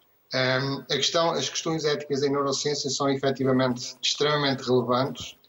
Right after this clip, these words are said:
À medida que nós vamos conhecendo mais o, o funcionamento do sistema nervoso, ahm, mais convencidos vamos ficando que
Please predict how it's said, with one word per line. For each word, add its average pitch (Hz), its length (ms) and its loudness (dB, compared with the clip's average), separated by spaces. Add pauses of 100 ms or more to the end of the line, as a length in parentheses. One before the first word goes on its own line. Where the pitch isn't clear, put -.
(260)
À 139 120 0
medida 151 260 -2
que - 60 -8
nós 147 180 0
vamos 147 200 0
conhecendo 143 460 -2
mais 139 500 2
o, 131 220 0
o 127 60 -4
funcionamento 135 580 -2
do 131 100 -2
sistema 127 320 2
nervoso, 127 640 0 (380)
ahm, 135 520 0 (120)
mais 143 320 0
convencidos 139 640 -2
vamos 143 280 0
ficando 147 640 -2
que 156 480 -4